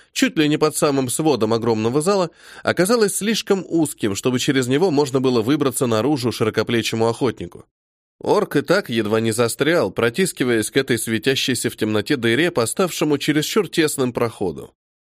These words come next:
В результате только и смог, что, вытянув шею, заглянуть внутрь. Правда, лучше бы и не заглядывал.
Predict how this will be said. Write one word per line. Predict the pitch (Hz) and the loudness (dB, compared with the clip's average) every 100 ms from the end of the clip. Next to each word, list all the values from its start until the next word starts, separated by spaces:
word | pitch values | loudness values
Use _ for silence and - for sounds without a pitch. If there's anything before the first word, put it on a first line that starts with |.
| _ _ _ | _ _ _
В | - 101 | -4 0
результате | 143 180 190 240 220 | 2 2 2 2 2
только | 202 180 185 | 0 2 2
и | 170 | 0
смог, | 160 143 156 | 2 2 0
что, | - 123 110 | 0 0 2
вытянув | 127 123 117 98 | 0 0 -2 -2
шею, | - 127 156 147 110 | 0 0 2 2 0
заглянуть | 104 113 113 101 92 | -2 -2 0 -2 -4
внутрь. | 107 98 - - _ _ _ _ _ _ _ _ _ - | -4 -4 -6 -16 _ _ _ _ _ _ _ _ _ 0
Правда, | 165 147 151 | 0 2 2
лучше | 135 190 - 196 | 2 0 -2 0
бы | 202 | 0
и | 165 135 | 0 0
не | 123 | 0
заглядывал. | 113 113 101 92 85 82 78 | 0 0 0 -2 -2 -6 -8